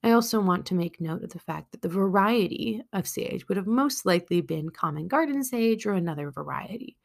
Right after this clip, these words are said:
However, it would not have been white sage or Salvia apiana, which is indigenous to the west coast of what is called the Americas, and would not have been available to Jews at this time, nor in the practice of Jews at this period.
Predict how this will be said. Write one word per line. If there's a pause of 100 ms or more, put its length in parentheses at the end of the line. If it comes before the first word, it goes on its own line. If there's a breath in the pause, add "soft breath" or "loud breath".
(360 loud breath)
However,
it
would
not
have
been
white
sage
or
Salvia
apiana,
which
is
indigenous
to (360 loud breath)
the
west
coast
of
what
is
called
the
Americas,
and
would
not
have
been
available
to
Jews
at
this
time, (1000)
nor (680 loud breath)
in
the
practice
of
Jews (880 soft breath)
at
this
period.